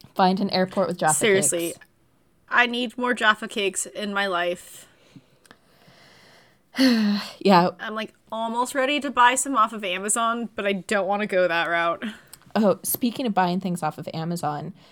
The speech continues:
Speaker 1: so I tried a recipe the other day that called for a packet of ranch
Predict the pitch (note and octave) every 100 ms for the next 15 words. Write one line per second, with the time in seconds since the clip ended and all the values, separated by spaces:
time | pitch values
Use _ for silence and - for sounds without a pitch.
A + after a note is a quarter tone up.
0 | _ - - - G3+ A#3 - A#3+ A3 -
1 | F3+ F3 E3+ E3+ F3 F3 F3+ - F3 E3
2 | D#3 D3+ D#3 D3+ C#3+ C#3+ D3+ _ _ -
3 | _ _ _ - E3 - - F3+ E3+ E3+
4 | - F3+ E3+ D#3+ D#3 D3 - _ _ -
5 | D#3+ - - F3 - F3+ D3+ - E3 D3+
6 | D3+ - D#3 D3+ F3 - -